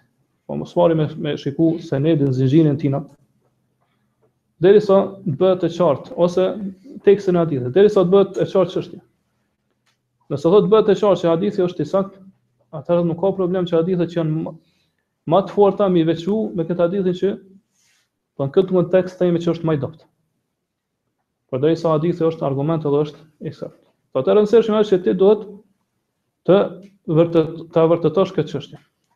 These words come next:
Po, do kjo është një dobi që i bën, të bën dobi ty. Në shumicën prej mendime apo fja-, apo fjalëve dietare që, thotë, i hasim, e sidomos, thotë, që kanë dalë kohëve të fundit.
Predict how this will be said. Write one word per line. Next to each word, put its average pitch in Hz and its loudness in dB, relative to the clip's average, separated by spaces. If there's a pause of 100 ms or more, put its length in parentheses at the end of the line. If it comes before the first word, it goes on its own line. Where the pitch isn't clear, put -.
(140)
Po, 143 -4
do 156 4
kjo 196 4
është 185 0
një 160 2
dobi 160 -2
që 156 -4 (220)
i 156 -6
bën, 175 -4 (120)
të 143 -6
bën 175 0
dobi 156 -2
ty. 131 -12 (880)
Në 131 -6
shumicën 175 -2
prej 180 0 (560)
mendime 165 0
apo 160 -4
fja-, 175 0
apo 156 0
fjalëve 165 2
dietare 151 2
që, 165 -4 (1160)
thotë, 151 -2
i 139 -2
hasim, 170 2
e 151 -6
sidomos, 170 0
thotë, 160 -2
që 151 -4
kanë 151 0
dalë 160 0
kohëve 147 0
të - -16
fundit. 143 -4